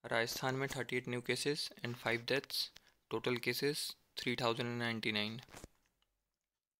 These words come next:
Eleven more deaths report in एमपी, मध्य प्रदेश में इलेवन और रिपोर्ट किया गया और यूपी में डेथ हो चुकी है फिफ्टी सिक्स। Deaths toll jumps to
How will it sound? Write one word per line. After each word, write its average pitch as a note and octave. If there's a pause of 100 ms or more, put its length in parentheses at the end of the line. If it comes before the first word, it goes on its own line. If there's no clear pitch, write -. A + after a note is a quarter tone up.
(640)
Eleven B2
more C3+ (260)
deaths A#2+
report A#2+
in B2+ (100)
एमपी, A#2+ (420)
मध्य A#2+
प्रदेश A#2+
में C#3 (200)
इलेवन A#2+ (360)
और A#2
रिपोर्ट A#2+
किया B2
गया C3 (1700)
और A#2+ (140)
यूपी A#2+
में C3
डेथ B2
हो B2
चुकी B2
है D#3 (240)
फिफ्टी A#2+
सिक्स। - (840)
Deaths B2+ (120)
toll B2
jumps B2
to D3